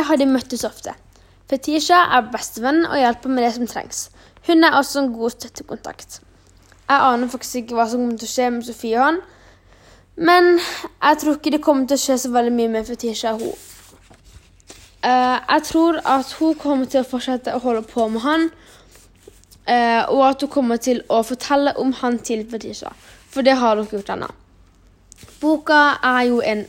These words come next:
selvbiografi, som jeg sa, så den er i vår verden, i hennes liv. Boka er morsom, spennende og interessant,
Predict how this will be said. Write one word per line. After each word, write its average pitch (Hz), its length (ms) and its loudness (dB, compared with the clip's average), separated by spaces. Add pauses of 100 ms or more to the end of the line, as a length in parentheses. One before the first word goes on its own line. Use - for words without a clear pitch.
selvbiografi, 277 1000 -2
som 277 200 -4
jeg 262 80 -4
sa, 294 160 4 (880)
så 294 200 0
den 262 280 2
er 240 380 0 (100)
i 202 160 -2
vår 302 400 0
verden, 285 400 0 (120)
i 254 200 -2
hennes - 400 -8
liv. - 220 -16 (800)
Boka - 320 0
er 262 80 2
morsom, 262 320 -2
spennende 220 400 -6
og 240 140 -4
interessant, - 340 -10